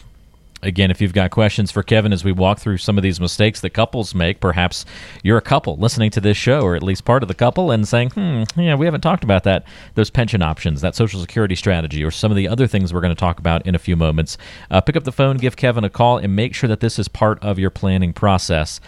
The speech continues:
Eight eight eight, eight eight five, plan is the number.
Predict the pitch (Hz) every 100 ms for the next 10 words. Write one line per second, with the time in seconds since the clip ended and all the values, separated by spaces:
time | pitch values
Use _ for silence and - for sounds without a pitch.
0 | - - - 117 120 113 104 98 92 -
1 | - 101 98 90 - 95 85 80 - -
2 | 113 101 87 82 - 104 95 82 85 85
3 | 95